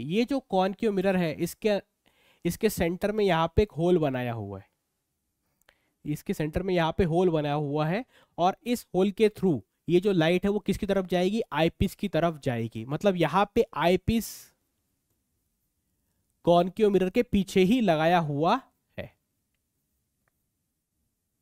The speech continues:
यहाँ पे जो आईपीस है वो कहाँ पे लगाया हुआ है, कॉनकेव मिरर के पीछे ही लगाया हुआ है। और फिर हमें यहाँ पे मिलने वाली है magnified image of that celestial body।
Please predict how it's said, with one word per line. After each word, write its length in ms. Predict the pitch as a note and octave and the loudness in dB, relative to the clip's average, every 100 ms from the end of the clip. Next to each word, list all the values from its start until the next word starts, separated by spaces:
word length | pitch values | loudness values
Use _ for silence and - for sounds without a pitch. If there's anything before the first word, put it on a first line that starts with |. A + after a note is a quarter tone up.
| _ _ _ _ _ - | _ _ _ _ _ -8
यहाँ 180 | C3+ D3 | -4 -2
पे 120 | F3+ | -2
जो 100 | E3+ | 0
आईपीस 400 | C#3+ C#3+ F#3 F3+ | 0 0 -4 -4
है 60 | E3 | -4
वो 80 | E3+ | -2
कहाँ 200 | C#3+ D#3 | -4 -2
पे 100 | F3+ | 0
लगाया 300 | D3 D#3 D#3+ | 0 0 -2
हुआ 260 | D#3+ E3+ F3 | -2 0 -2
है, 80 | G3+ | -2
कॉनकेव 540 | - D3 E3 E3 G3+ F#3 | -4 -2 -4 -2 -2 0
मिरर 160 | E3+ | -2
के 120 | E3+ G3 | -2 -6
पीछे 400 | - D3+ - E3+ | -2 -4 -2 0
ही 160 | F3+ | 0
लगाया 340 | F#3 D3 D3+ D#3+ | 0 -2 -2 -2
हुआ 280 | D3 D3+ D3 | -2 -2 -2
है। 220 | D3 D#3+ - _ _ _ - | -2 -4 -8 _ _ _ -8
और 140 | C#3+ D3 | -6 -4
फिर 200 | - G#3+ | -2 0
हमें 260 | E3+ F3+ | 0 0
यहाँ 340 | F#3+ D#3 C#3 E3 - | 0 0 0 0 0
पे 80 | D#3+ | 0
मिलने 280 | D3+ D3 D3+ | 0 -2 -2
वाली 280 | C3+ D3+ | -2 -2
है 220 | D#3 F#3+ A#3+ _ _ _ - | 0 -2 -2 _ _ _ -10
magnified 800 | C#3+ D#3 E3 G#3 G#3+ G3+ G3 A3 F3 | -6 -4 -2 -2 -2 0 0 0 -2
image 280 | F3 F#3 - | 0 -2 -2
of 160 | D3+ C#3+ | -6 -2
that 200 | F3+ F#3 | -4 -2
celestial 600 | D#3 D#3 D3+ - G3 A#3+ F3 B2+ | -2 -4 -4 -4 -2 -2 -6 -2
body। 300 | C#3+ C3+ | 0 0